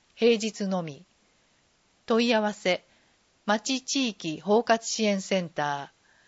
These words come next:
堀内長江、八七七五三二四。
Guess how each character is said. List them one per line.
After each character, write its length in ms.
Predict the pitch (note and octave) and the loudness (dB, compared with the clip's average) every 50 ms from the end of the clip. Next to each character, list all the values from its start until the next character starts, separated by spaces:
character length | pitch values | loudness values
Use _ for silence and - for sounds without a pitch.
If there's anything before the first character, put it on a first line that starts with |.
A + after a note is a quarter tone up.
| _ _ _ _ _ _ _ _ _ _ | _ _ _ _ _ _ _ _ _ _
堀 340 | _ - G#3+ A3 B3 B3+ B3+ | _ 0 0 2 2 2 2
内 460 | A#3 G3+ F#3+ - - - E3 D3+ C#3 F3 | 0 0 -2 -4 -6 -6 -6 -6 -8 -4
長 420 | E3+ F3+ F3 F#3 F#3+ G3 G3 F#3 | -2 -2 0 0 0 -2 0 0
江、 240 | F3+ E3+ E3 D#3 - _ _ _ _ _ _ _ _ _ _ _ _ | 0 0 -2 -2 -6 _ _ _ _ _ _ _ _ _ _ _ _
八 320 | _ - A3 A3 - - C4+ | _ -2 -2 -2 0 -2 0
七 320 | C4+ C4 A#3+ G#3+ F#3+ E3+ | 0 0 0 0 -2 -2
七 400 | E3 F#3 F3+ F3 E3 D3 D3+ - _ _ _ _ _ _ _ | 0 0 0 0 0 -4 -6 -8 _ _ _ _ _ _ _
五 220 | G3 A3 B3 B3+ B3+ | 2 4 4 4 4
三 360 | A#3+ - B3 A#3 G#3 F3+ E3+ | 2 2 2 2 2 0 -2
二 240 | F3+ G3 G#3 G3+ G3 | -2 -2 0 0 0
四。 340 | G3+ F#3 E3 D3+ C#3 C3+ | 0 0 -2 -4 -8 -16